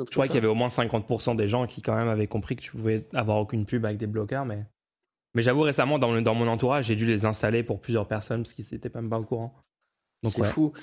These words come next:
Speaker 2: En Big
Speaker 1: Et du
Speaker 2: deux mille vingt-trois,
Speaker 1: coup,
Speaker 2: les gens sont pas encore au courant.
Speaker 1: Donc, le, le bloqueur de publicité, sur tous les sites où vous allez aller, par défaut, les, les, les publicités seront pas affichées du tout. Vous avez même pas appuyé sur un bouton pour l'enlever ou quoi,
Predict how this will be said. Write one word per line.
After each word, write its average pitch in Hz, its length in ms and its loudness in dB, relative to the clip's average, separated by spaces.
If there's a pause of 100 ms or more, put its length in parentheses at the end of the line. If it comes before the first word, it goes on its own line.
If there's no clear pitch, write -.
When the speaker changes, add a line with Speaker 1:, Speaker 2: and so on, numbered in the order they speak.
(120)
Speaker 2:
En 117 100 4
Big 131 200 2
Speaker 1:
Et - 20 2
du - 80 4
Speaker 2:
deux - 20 6
mille 127 180 6
vingt-trois, 113 340 4
Speaker 1:
coup, 123 80 0
Speaker 2:
les 117 60 0
gens 113 120 0
sont 117 160 -2
pas 110 80 -2
encore 110 200 -4
au 110 40 -4
courant. - 340 -12 (1080)
Speaker 1:
Donc, 120 180 0
le, 139 80 6
le 147 120 8
bloqueur 139 280 8
de 147 60 8
publicité, 131 600 2
sur - 200 -2
tous 196 120 2
les 170 80 10
sites 165 180 0
où 151 40 2
vous 120 120 2
allez 113 160 8 (140)
aller, 120 480 6 (480)
par 123 160 4
défaut, 120 260 6
les, 185 160 8
les, 113 200 6
les 113 120 2
publicités 117 460 -2
seront 127 440 0 (300)
pas 143 140 6
affichées 151 520 0 (220)
du 117 180 -8
tout. 120 160 -12 (720)
Vous 120 120 -6
avez 110 160 8
même 127 220 6
pas 147 160 8
appuyé 131 240 4
sur 127 140 4
un 117 40 6
bouton 117 380 4
pour 127 160 4
l'enlever 110 260 6
ou 113 80 2
quoi, 135 300 4